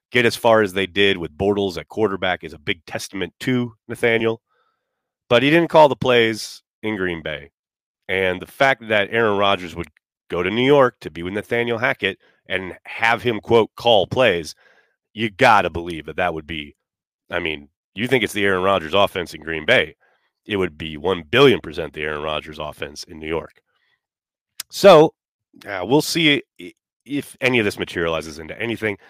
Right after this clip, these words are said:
That's the flip side of this. We could have a repeat of the Denver situation where it's pretty clear that he was hired with the underlying idea that, "Eh, it doesn't hurt that he, you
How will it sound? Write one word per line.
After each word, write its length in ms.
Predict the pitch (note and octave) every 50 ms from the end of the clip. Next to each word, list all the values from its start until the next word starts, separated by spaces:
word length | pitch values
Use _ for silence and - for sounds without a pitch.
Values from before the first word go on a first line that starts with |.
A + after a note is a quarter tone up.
| _ _ _ _ _ _ _
That's 160 | D#3 E3 D3+
the 100 | - -
flip 200 | - - C3+ -
side 200 | - - E2 D2+
of 60 | D2+
this. 220 | D#2 D2+ - - - _ _ _ _ _ _ -
We 140 | C3 C#3+
could 100 | - B2
have 140 | G#2+ G#2 F2
a 40 | F2+
repeat 440 | F2 F#2+ G#2+ G2+ - - G#2 G2+ F2
of 60 | E2
the 60 | D#2+
Denver 300 | - G#2+ A#2 A2 E2+ D#2+
situation 560 | - - D#2 - - D#2 D#2 D2+ - D#2+ D#2
where 220 | D#2+ E2 D#2+ D#2 - _ _ _ _ _ _ _ _
it's 100 | - -
pretty 380 | - - - C#3+ C#3+ C#3+ C#3+
clear 480 | - - - E3 D3+ C3 B2 A#2 A2 - _ _ _ _ _ _ _ _ _ _ _
that 340 | F2 E2 F2 F2 E2+ E2+ E2+
he 100 | F2 G#2
was 140 | G2+ G2+ -
hired 400 | B2+ B2+ A#2+ G#2 G2 F#2+ F2+ - _ _ _ _ _ _ _ _ _ _ _ _ _ _ _ _ _ _ _ _ _ _ _ _ -
with 320 | G#2+ G#2 C3 D3+ C#3 -
the 100 | - C3+
underlying 480 | C3 B2+ A#2+ A#2 A2+ A2 A2 G#2 G#2 G2+
idea 360 | G2 F#2+ F2+ A#2 A#2+ G#2+ G2+
that, 200 | F#2 F#2+ G2 G2 G2+
"Eh, 200 | C3+ D3+ E3+ F3
it 60 | E3
doesn't 300 | C#3+ E3+ E3+ D#3 E3 E3
hurt 340 | C#3 F3 F#3+ E3+ D3+ A2 -
that 160 | G#2+ A2 A2
he, 240 | F#2+ A2 A2+ A2+ A2+
you 240 | A#2 A2+ C#2+ C#2+